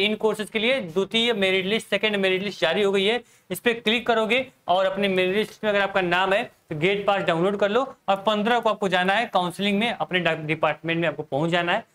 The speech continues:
और आपकी counseling हो जाएगी। ठीक, अब जैसे से मान लीजिए second merit list में आपका नाम आया, आपका GET pass download होना शुरू हो जाएगा, थर्ड में आएगा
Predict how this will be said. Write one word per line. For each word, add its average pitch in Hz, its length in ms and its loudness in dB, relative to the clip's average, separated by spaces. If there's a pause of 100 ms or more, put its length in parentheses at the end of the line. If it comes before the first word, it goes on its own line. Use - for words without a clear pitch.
(140)
और - 80 2
आपकी 156 200 0
counseling 156 460 -4
हो 147 120 -2
जाएगी। 104 360 -2
ठीक, 214 240 -2 (380)
अब 151 120 -4
जैसे 185 300 0
से 226 140 -4
मान 202 160 2
लीजिए 202 280 0
second 202 320 0
merit 196 240 0
list 196 220 -4
में 202 80 0
आपका 190 160 -2
नाम 196 160 2
आया, 208 240 0 (240)
आपका 151 220 -4
GET 160 240 -4
pass 175 160 2
download 160 280 -2
होना 156 180 -2
शुरू 196 200 -2
हो 214 80 0
जाएगा, 190 320 0 (280)
थर्ड 214 200 0
में 226 120 2
आएगा 220 240 0